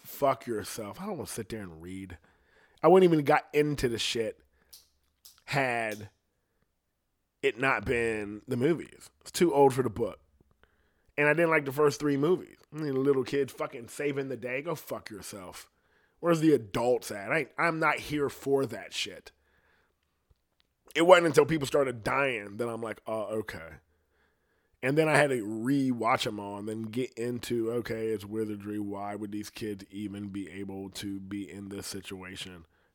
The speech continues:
And then it was like, "Okay, I'm in." Anyway, the fourth movie.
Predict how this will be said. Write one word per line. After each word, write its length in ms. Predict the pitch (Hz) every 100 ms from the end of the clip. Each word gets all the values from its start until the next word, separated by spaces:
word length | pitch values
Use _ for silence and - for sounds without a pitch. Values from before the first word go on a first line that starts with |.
| -
And 140 | 95
then 100 | 95
it 100 | 78
was 140 | 87
like, 240 | 82 85 - _ _ _ _ 90
"Okay, 240 | 90 65 - _
I'm 140 | 87 73
in." 160 | 64 - _
Anyway, 360 | 156 156 87 80 _ _ _ _
the 140 | - 95
fourth 260 | 160 175 139
movie. 320 | 113 85 71